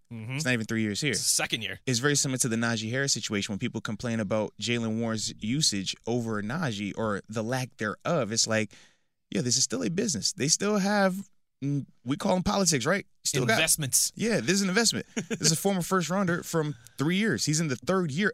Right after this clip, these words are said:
Speaker 2: of being a first rounder. They're not going to just move on from that all willy-nilly. They're going to exercise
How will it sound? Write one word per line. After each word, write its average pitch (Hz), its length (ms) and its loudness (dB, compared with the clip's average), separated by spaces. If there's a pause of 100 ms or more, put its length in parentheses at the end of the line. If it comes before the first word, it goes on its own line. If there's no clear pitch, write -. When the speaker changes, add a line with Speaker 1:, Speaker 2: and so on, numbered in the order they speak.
Speaker 2:
of 196 280 2
being 151 140 0
a 147 60 -2
first 156 240 0
rounder. 190 220 -2 (340)
They're 170 180 0
not 180 300 0
going 165 200 -2
to 165 140 -2
just 156 380 2 (340)
move 156 380 0
on 196 160 2
from 147 280 -2
that 143 220 -2 (160)
all 156 220 4
willy-nilly. 151 460 0 (360)
They're 160 220 2
going 180 240 0
to 170 220 -2
exercise 151 560 0